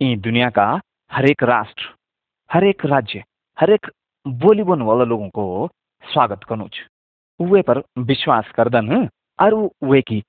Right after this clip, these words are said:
संतान बन गिन। वे संगड़ा बाटा पर छन, स्वर्ग जने जांदू। परमेश्वर का बच्चा एक बड़ा परिवार का जन छन।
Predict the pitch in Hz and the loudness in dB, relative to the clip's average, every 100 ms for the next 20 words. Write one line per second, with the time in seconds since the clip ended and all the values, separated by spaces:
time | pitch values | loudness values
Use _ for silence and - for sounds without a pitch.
0 | _ - - 117 104 113 113 117 _ - | _ -12 -6 -6 -2 -2 -2 -8 _ -16
1 | 123 127 127 107 98 82 _ _ _ _ | -4 -2 -2 -4 -8 -10 _ _ _ _
2 | _ 143 151 151 156 - - 135 139 170 | _ -4 2 4 2 -2 -10 -4 0 2
3 | 170 143 123 117 120 165 - _ - - | 0 -2 -6 -8 -8 -10 -12 _ -20 -8
4 | 143 160 180 165 180 131 117 143 135 110 | -2 0 0 0 0 0 0 -2 -4 -12
5 | - _ _ _ _ - 180 220 240 - | -16 _ _ _ _ -2 0 2 0 0
6 | 135 104 139 - 107 117 - _ _ - | -2 0 -2 0 0 0 -4 _ _ -4
7 | 202 - - 202 226 220 180 165 156 147 | -4 -4 -2 0 0 -2 -2 0 0 -2
8 | 123 123 104 - | -4 -4 -4 -16